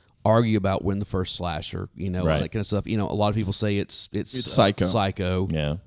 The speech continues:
Speaker 1: Um, some people say, uh, it was a French film I can't remember that a lot of people go to that was act-, actually from before Psycho.
Speaker 3: Yeah.
Speaker 1: But yeah, but so Psycho was the boomers, like,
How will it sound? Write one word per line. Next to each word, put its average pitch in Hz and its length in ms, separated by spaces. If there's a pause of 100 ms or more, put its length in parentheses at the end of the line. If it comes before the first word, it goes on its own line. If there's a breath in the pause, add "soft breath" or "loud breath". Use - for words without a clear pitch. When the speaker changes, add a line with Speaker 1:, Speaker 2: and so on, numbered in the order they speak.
Speaker 1:
Um, 107 540
some - 180
people 113 200
say, 90 240
uh, 95 100
it 95 220
was 87 260
a - 40
French - 400
film 85 240
I 87 60
can't - 180
remember 85 240
that 80 80
a 85 40
lot 82 120
of - 60
people 87 200
go 85 160
to 90 180
that 80 100
was 82 100
act-, - 220
actually 85 300
from 80 160
before 80 340
Psycho. 73 480
Speaker 3:
Yeah. 90 240 (160)
Speaker 1:
But 120 200
yeah, 131 280
but 131 160
so 131 220
Psycho 139 600
was 101 480
the 98 100
boomers, 104 600
like, 87 360